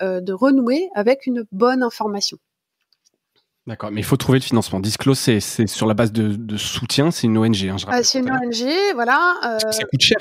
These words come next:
Speaker 2: quand même,
Speaker 1: ça
Speaker 2: l'in-,
Speaker 1: coûte très cher.
Speaker 2: l'investigation, c'est des
Speaker 1: Ah
Speaker 2: enquêtes,
Speaker 1: oui,
Speaker 2: euh, au
Speaker 1: mais
Speaker 2: long
Speaker 1: quand,
Speaker 2: cours.
Speaker 1: quand on a lancé, euh, Disclose, je me souviens de Luc Hermann, hein, donc de, de première ligne, qui travaille avec Paul Moreira et qui ont fait de, de magnifiques investigations, euh, qui malheureusement d'ailleurs ont été touchées là, il y a quinze jours par, par cet attentat, mais,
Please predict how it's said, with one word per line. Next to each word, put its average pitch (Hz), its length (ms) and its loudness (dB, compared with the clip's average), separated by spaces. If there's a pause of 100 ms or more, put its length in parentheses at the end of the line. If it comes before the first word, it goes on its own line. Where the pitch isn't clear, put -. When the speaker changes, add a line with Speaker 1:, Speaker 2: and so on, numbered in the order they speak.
Speaker 2:
quand 147 100 0
même, 123 200 4
Speaker 1:
ça 110 160 0
Speaker 2:
l'in-, 110 60 0
Speaker 1:
coûte 110 180 -2
très - 40 -6
cher. 117 60 -2
Speaker 2:
l'investigation, 139 800 -2
c'est - 200 -4
des 107 140 0
Speaker 1:
Ah 117 120 2
Speaker 2:
enquêtes, 339 180 2
Speaker 1:
oui, 277 80 -2
Speaker 2:
euh, 202 220 -2
au 202 120 -4
Speaker 1:
mais 247 100 2
Speaker 2:
long 233 40 2
Speaker 1:
quand, 254 200 4
Speaker 2:
cours. 247 100 -2
Speaker 1:
quand 302 220 0
on 285 120 0
a 269 100 4
lancé, 247 460 2
euh, 196 160 0
Disclose, 240 560 0
je 214 80 -10
me 220 60 -6
souviens 220 240 -2
de 208 100 -2
Luc 214 240 -4
Hermann, 254 400 2
hein, 254 160 0
donc 190 240 -2
de, 180 160 -8
de 180 100 -8
première 185 420 -6
ligne, 247 420 2
qui - 120 -8
travaille 180 220 0
avec 180 120 -6
Paul 202 160 0
Moreira 196 520 2
et 175 60 -4
qui - 160 -14
ont 170 40 -12
fait - 180 -8
de, 175 100 -10
de 160 120 -16
magnifiques 214 600 -2
investigations, 202 640 0 (520)
euh, 180 80 -2
qui - 140 -8
malheureusement 202 440 4
d'ailleurs 175 260 2
ont 175 100 -2
été 202 160 -8
touchées 208 400 0
là, 170 320 0
il 170 80 -6
y 185 60 -6
a 180 180 -6
quinze 202 200 -2
jours 196 220 -6
par, 165 220 -4
par 175 140 -8
cet - 180 -6
attentat, 233 380 0
mais, 208 200 0